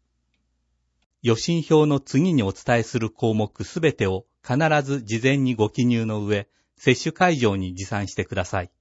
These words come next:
予診票には次の項目を記入することになっています。住所、氏名、電話番号、生年月日、年齢、性別、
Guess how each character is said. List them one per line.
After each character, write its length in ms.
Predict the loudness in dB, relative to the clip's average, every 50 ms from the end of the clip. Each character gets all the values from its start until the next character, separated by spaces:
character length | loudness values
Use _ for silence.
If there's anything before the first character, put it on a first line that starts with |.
| _ _ _ _ _ _ _ _ _ _ _ _ _ _ _ _ _ _ _ _ _ _ _ _ _ _ _ -2
予 120 | 0 0 0
診 260 | 0 0 -2 -2 0
票 200 | 2 2 2 2
に 140 | 2 2 4
は 140 | 2 2 2
次 280 | -2 -4 -2 -2 0
の 140 | 0 -2 -2
項 220 | 0 2 2 2
目 280 | 2 2 0 -2 -2 -2
を 100 | -2 -2
記 180 | -2 -2 -2 0
入 160 | 0 0 -2
す 140 | -2 -4 -6
る 100 | -4 -4
こ 120 | -6 -4
と 100 | -4 -4
に 120 | -4 -4
な 100 | -4 -6
っ 60 | -6 -8
て 140 | -10 -10
い 80 | -10 -8
ま 120 | -10 -12
す。 220 | -14 -16 -20 _ _ _ _ _ _ _ _ _ _ _ _ _ _ _ _ _ _ _ _ _ _ _ _ _ -10
住 260 | -6 -2 0 0 0
所、 360 | 0 -2 -6 -6 -6 -8 -10 _ _ _ _ _ _ _ _ _ _
氏 260 | -14 -6 0 2 2
名、 340 | 4 2 0 -2 -6 -12 _ _ _ _ _ _ _ _ _ -4
電 240 | 0 2 2 2 2
話 120 | 2 2
番 280 | 2 2 0 0 -2 -6
号、 280 | -6 -8 -8 -10 -12 _ _ _ _ _ _ _ _
生 280 | -6 0 2 2 4 4
年 220 | 2 0 0 0
月 200 | -2 -2 -4 -4 _ -14
日、 180 | -14 -14 -14 _ _ _ _ _ _ _ _ _ -6
年 320 | -4 -2 -2 -2 -2 -2
齢、 320 | -2 -2 -2 -2 -4 -6 _ _ _ _ _ _ _ _
性 280 | -6 -2 0 2 2
別、 460 | 2 0 -2 -4 -4 -10 -12 -12 -14